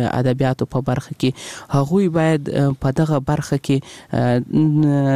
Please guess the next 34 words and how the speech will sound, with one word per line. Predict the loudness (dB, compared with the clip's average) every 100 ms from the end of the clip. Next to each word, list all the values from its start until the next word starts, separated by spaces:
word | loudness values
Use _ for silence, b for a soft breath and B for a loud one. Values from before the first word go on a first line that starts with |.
| 2 2 2 0 -2 0 0 0 -2
کوشش | -2 0 0 2
وکړي | 0 2 0 -2 B -14
چې | -4
د | 0 0
دې | 2 0
توپیرونه | 2 0 0 0 2 2
پیدا | 0 -2 0 0 0
کړي. | -2 -4 B B 0
همداسې | 2 4 2 0 0 0
په | 0 0 2 2 4 4 4 2 0 0
نورو | 4 4 4
برخو | 2 0 0 -4
کې | -4
ځینې | 0 2 2
ژانرونه | 2 0 2 2 2
لرو، | 2 2 0 -2 B B
د | -2
ژورنالیزم | 2 2 2 0 2 0
په | 0
برخه | -2 -2 -2
کې | -6 -4 0
هم | 2
ځینې | 2 2
ژانرونه | 2 2 2 2 2
لرو، | 2 0 0 -2 B -2 0 2
شاید | 2 0 0 -2 -8 -2
ډېر | 0 2
ورته | 0 -2 -2
والی | -2 0
سره | -2 -2 0
ولري، | 2 2 0 -2 -4 B B -4
چې | -2 0
هغه | 0 0 0
هم، | 2 2 2